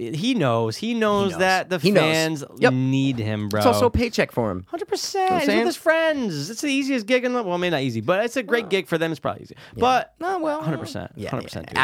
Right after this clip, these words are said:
Speaker 2: Acting
Speaker 1: Oh.
Speaker 2: is super easy.
Speaker 1: Oh my God, dude, show up and you just say lines.
Speaker 2: Acting is so easy.
Speaker 1: Oh my God, like, oh yeah, try telling it to me. I've been trying to get in commercials for twenty years.
Speaker 2: But
Speaker 1: I
Speaker 2: it
Speaker 1: only
Speaker 2: is
Speaker 1: get gay castings.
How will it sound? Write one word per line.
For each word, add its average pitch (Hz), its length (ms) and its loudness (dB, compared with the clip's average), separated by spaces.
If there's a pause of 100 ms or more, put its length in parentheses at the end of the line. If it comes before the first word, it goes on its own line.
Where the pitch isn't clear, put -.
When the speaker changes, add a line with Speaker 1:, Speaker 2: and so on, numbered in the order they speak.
Speaker 2:
Acting 123 160 2
Speaker 1:
Oh. 95 40 -6
Speaker 2:
is 92 80 -8
super - 440 -6
easy. 85 200 -12
Speaker 1:
Oh 127 40 -6
my 113 80 -2
God, 101 240 -4
dude, 104 160 -8
show 113 160 -2
up 101 100 -4
and 101 100 -10
you 98 40 -10
just 101 120 -10
say 101 100 -4
lines. 98 300 -8
Speaker 2:
Acting 139 240 -6
is 135 100 -4
so - 400 -6
easy. 92 320 -12
Speaker 1:
Oh 139 60 -4
my 110 180 -4
God, 98 320 -4
like, 101 200 -8
oh 123 120 2
yeah, 131 180 0
try 151 200 -2
telling 156 200 -2
it 131 60 -8
to 123 60 -4
me. 139 180 0
I've 117 80 0
been 139 100 -4
trying 160 140 -4
to 139 60 -4
get 139 80 -2
in 131 100 -4
commercials 120 340 -4
for - 80 -18
twenty 127 300 -4
years. 139 220 0
Speaker 2:
But 147 100 0
Speaker 1:
I 143 40 2
Speaker 2:
it 139 40 2
Speaker 1:
only 156 200 2
Speaker 2:
is 170 160 0
Speaker 1:
get 127 80 2
gay 135 80 0
castings. 123 680 -4